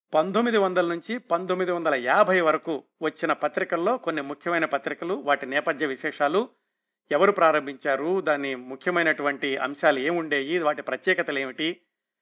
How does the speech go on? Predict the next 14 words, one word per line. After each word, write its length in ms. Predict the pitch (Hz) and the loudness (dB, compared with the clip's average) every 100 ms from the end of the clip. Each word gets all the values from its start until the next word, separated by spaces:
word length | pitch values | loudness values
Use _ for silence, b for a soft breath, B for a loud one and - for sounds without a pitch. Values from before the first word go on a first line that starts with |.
| _ - | _ -6
ఈ 100 | 165 | -4
పంతొమ్మిది 520 | 160 151 175 208 226 | 0 -2 0 0 2
వందల 260 | 214 208 208 | 2 2 0
నుంచి 220 | 202 214 | 0 -4
పంతొమ్మిది 220 | 208 175 | -4 -4
వందల 140 | 185 180 | 0 0
యాభై 220 | 175 170 | 0 0
వరకు 380 | 170 170 - 226 | 0 -2 -6 -4
భారతదేశంలోనూ 960 | 147 156 - 185 180 170 180 180 196 | 2 2 2 -4 -4 -6 -6 -4 -4
ముఖ్యంగా 400 | 208 - 180 180 | -8 -6 -2 0
ఆంధ్రదేశంలోనూ 1000 | 147 190 214 208 196 196 190 196 208 208 | 0 0 0 0 0 0 -4 -2 -4 -6
అనేక 360 | 147 170 226 226 | -4 0 0 0
పరిణామాలు 480 | 185 175 180 180 156 | -2 -2 0 -2 -2
సంభవించినాయి. 640 | 147 139 135 127 123 | -4 -4 -6 -8 -14